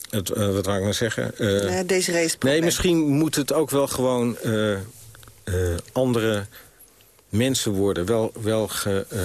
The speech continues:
Speaker 1: geënt op de strip, maar, eh, n-, niet echt Dirk en Dave. Want ze hebben ook een, een, eh, een zoon en een, eh,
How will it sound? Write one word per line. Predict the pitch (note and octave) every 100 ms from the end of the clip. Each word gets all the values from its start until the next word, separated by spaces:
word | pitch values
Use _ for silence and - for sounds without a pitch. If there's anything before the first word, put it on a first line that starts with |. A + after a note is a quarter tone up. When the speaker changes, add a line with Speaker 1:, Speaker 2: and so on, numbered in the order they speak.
| F2+
Speaker 1:
geënt | G2 A2+ - A#2+ A2+ -
op | A2+ A#2 - - A#2 - -
de | - G2
strip, | - A2 G#2 - -
maar, | G2 G2 F#2+ F#2 - - - - - - - - - - - -
eh, | F#2+ F#2 F2+ F2+ F#2 F2 - - - _ - F#2+
n-, | F2+ G2+ A2
niet | G#2+ A2+ - - - - - -
echt | - G#2+ -
Dirk | G#2+ G#2
en | G#2
Dave. | G#2
Want | A#2+ C3
ze | C3
hebben | A#2
ook | G#2+ -
een, | A2 G2+
een, | A2 G2 F#2+
eh, | G#2 G2+ F#2+ D2
een | G#2
zoon | G2 A#2+ G2 G2+
en | - G2+
een, | F#2+ F#2
eh, | F2 E2+